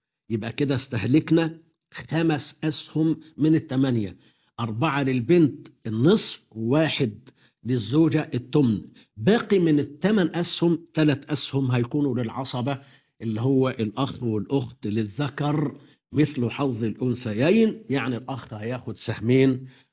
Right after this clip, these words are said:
والأخت هتاخد سهما واحدا. هذا والله أعلى وأعلم، وصلى الله وسلم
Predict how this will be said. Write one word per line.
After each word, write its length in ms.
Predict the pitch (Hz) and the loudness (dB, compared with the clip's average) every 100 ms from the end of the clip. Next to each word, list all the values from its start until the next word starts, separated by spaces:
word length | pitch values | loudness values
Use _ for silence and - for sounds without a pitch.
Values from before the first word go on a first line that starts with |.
| _ - | _ -6
والأخت 480 | 104 - 123 - | -6 -4 -8 -6
هتاخد 720 | 104 104 127 120 - 117 107 - _ _ _ _ | -6 -4 0 -2 0 -4 -6 -12 _ _ _ _
سهما 840 | - 131 98 - 120 123 120 120 - _ _ _ 110 | -6 -4 -4 -4 -2 0 0 -2 -8 _ _ _ -6
واحدا. 800 | 113 101 107 95 104 101 95 - _ _ _ _ - | -4 -4 -6 -6 -6 -6 -8 -14 _ _ _ _ -6
هذا 460 | 127 117 120 117 - _ _ _ - | -4 -2 -4 -6 -10 _ _ _ -6
والله 420 | 127 117 110 107 | -4 -2 -4 -6
أعلى 280 | 113 90 101 | -8 -8 -8
وأعلم، 680 | 92 101 107 95 110 175 180 - _ | -8 -8 -8 -6 -2 -2 -4 -10 _
وصلى 380 | 131 - 151 98 | -8 -4 -4 -4
الله 340 | 95 117 98 | -4 -4 -4
وسلم 800 | 104 87 - 131 107 120 139 139 | -6 -8 -8 -4 -2 0 0 0